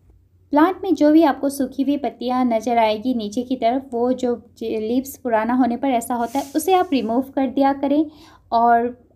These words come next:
अब बात करते हैं प्रोपगेशन कैसे करनी है। जो लेगी वाला जो, अ, लंबा सा स्टेम आपको दिखे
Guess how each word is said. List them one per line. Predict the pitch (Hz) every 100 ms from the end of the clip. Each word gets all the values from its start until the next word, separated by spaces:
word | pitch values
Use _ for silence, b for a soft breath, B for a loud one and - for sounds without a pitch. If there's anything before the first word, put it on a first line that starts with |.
| -
अब | 330
बात | 294 330 349
करते | 339 370
हैं | 370
प्रोपगेशन | 254 - 220 220 269
कैसे | 247 208 233
करनी | 214 208 202
है। | 202
जो | 202
लेगी | 254 262 254 311
वाला | 262 208 202
जो, | 208 254
अ, | 247 - 214 220 220
लंबा | 220 214 240 302
सा | 302 302
स्टेम | 294 285 277
आपको | 247 - 247
दिखे | 226 -